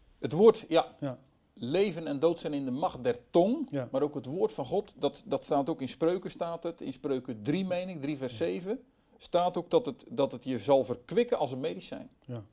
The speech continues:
Speaker 2: prachtig.
Speaker 1: Prachtig. Maar daarnaast zijn er nog een aantal andere dingen die belangrijk zijn, hè,
Speaker 2: Ja.
Speaker 1: die we kunnen doen.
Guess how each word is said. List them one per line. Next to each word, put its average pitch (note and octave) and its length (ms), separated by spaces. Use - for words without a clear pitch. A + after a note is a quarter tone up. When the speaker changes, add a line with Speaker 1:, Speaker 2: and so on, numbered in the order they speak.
Speaker 2:
prachtig. - 460
Speaker 1:
Prachtig. - 400
Maar D#3 160
daarnaast G3+ 280
zijn A3 120
er G#3+ 60
nog G#3 120
een F3+ 100
aantal C3+ 240
andere A#2+ 280
dingen G2+ 300
die C#3 100
belangrijk B2 380
zijn, G2+ 260
hè, F3 80
Speaker 2:
Ja. C#3 200
Speaker 1:
die B2+ 100
we A#2+ 80
kunnen A#2 260
doen. G2+ 200